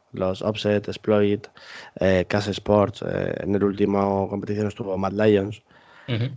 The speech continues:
Speaker 1: Pero en esta yo veo, veo, me comentan fuentes que Caronte podría ser uno de los equipos que representa la escena ibérica y, desde luego,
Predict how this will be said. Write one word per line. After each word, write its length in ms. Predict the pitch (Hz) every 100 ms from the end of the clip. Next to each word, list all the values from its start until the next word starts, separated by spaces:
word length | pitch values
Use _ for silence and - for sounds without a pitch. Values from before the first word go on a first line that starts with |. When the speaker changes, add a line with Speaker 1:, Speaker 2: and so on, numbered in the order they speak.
| - _ _
Speaker 1:
Pero 760 | - 107 101 101 101 98 98 95
en 140 | 95
esta 420 | 110 - 117 107
yo 240 | 104 107 98
veo, 500 | 104 104 101 95 90
veo, 960 | 101 101 95 92 87 87 82 82 - - - - _ _ _ _
me 140 | 101 98
comentan 440 | 101 104 104 104
fuentes 600 | 104 110 107 110 117 -
que 200 | - 107
Caronte 1000 | 107 104 101 98 98 95 90 85 85 110 - _ - - - - -
podría 340 | 104 101 104
ser 340 | 98 104 101 98
uno 200 | 95 95
de 60 |
los 160 | 95 95
equipos 420 | 101 104 110 113 - -
que 380 | 101 101 98
representa 440 | 104 107 101 107 104
la 100 | 101
escena 260 | 101 101
ibérica 440 | 92 98 107 135 131
y, 180 | 92 92
desde 300 | - 95 -
luego, 340 | 92 92 104